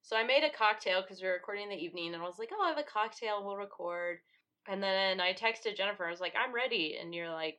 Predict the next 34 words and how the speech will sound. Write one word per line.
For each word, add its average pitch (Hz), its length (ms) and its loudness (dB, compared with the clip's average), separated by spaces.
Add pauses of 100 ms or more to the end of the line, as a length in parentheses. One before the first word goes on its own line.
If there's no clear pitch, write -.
"No, 185 380 -2
it's, 185 220 -2 (320)
it's 208 240 -4
in 226 120 -2
an 190 100 0
hour." 160 520 4
And 180 120 2
I 180 80 6
was 190 140 0
like, 190 240 0
"Oh, 233 320 8
okay." 156 400 -6 (300)
So - 140 0
I 208 120 8
finished - 320 2
that 220 200 6
cocktail, 160 540 -2
and 170 160 -4
then 185 80 -2
I 196 60 2
made 196 200 0
myself 185 340 -4
another 160 360 -2
one. 147 340 -6 (400)
Kind 208 320 4
of 202 100 -4
forgot 175 480 4
that 160 340 0
that 165 200 4
was 165 140 -2
a 170 60 -4
lot 156 260 -2
of 151 80 -10
cocktail. 247 640 4